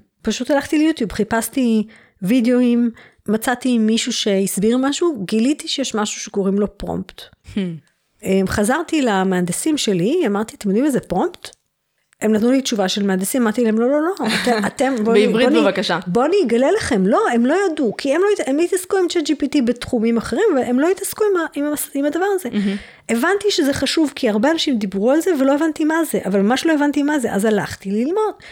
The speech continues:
Speaker 2: כן.
Speaker 1: והבנתי שבעצם מספרים לי, עם הזמן גם התפתח, אז נקרא prompt engineering, או
Speaker 2: מהמם,
Speaker 1: קונספט
Speaker 2: כן,
Speaker 1: כזה
Speaker 2: ממש
Speaker 1: של
Speaker 2: מקצוע חדש,
Speaker 1: מיומנות,
Speaker 2: כן.
Speaker 1: ומקצוע,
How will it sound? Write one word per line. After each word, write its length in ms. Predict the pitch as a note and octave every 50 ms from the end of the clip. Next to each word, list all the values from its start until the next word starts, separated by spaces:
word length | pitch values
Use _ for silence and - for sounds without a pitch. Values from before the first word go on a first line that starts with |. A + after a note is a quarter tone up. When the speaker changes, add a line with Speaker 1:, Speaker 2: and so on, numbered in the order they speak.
| - -
Speaker 2:
כן. 180 | - F3 D#3+ D#3+ -
Speaker 1:
והבנתי 420 | G#3+ G#3+ A3 G#3+ C4 F4 G#4+ A4 G#4+
שבעצם 600 | G4+ - D4 A#3+ C#4 D#4+ F#4 F4+ - - D#4+ D4 C4 B3 -
מספרים 580 | G#3+ A3+ - - A#3 - - - C4 D4+ F4 F4+
לי, 140 | F4+ F#4+ G4+ G4+ - - - _ -
עם 120 | B3+ B3
הזמן 340 | C4 A#3 A3 B3+ B3 B3 B3+
גם 120 | B3 A3+
התפתח, 580 | G#3+ G#3 - - G3+ G3+ - C4 B3 A#3 - - G#3+
אז 60 | F#3+ -
נקרא 360 | G3+ G3+ G3 - G3+ G3 G3 F#3+ - -
prompt 240 | G#3+ A3 A3+ A#3 -
engineering, 800 | - G#3 G3 F#3 F3 F#3+ G3 A#3+ D#4 F4+ E4+ D4+ A#3+ A#3 G#3
או 60 | A3
Speaker 2:
מהמם, 120 | A3 G#3+ A3+
Speaker 1:
קונספט 220 | C4 C4+ C4 -
Speaker 2:
כן, 100 | A3+ F#3+ F3+
Speaker 1:
כזה 100 | F3 F3
Speaker 2:
ממש 180 | F3+ G3+ G3
Speaker 1:
של 140 | G#3 G#3+ G#3+
Speaker 2:
מקצוע 200 | G#3+ G#3+ G#3 G3+
חדש, 80 | G3 G3 F#3+
Speaker 1:
מיומנות, 320 | F3 G3 B3 F4+ G4 G4
Speaker 2:
כן. 140 | - F#3+ F#3 F#3 - - - - F#3
Speaker 1:
ומקצוע, 600 | A3+ - F#3+ F#3 - - - - E4+ F4+ F4+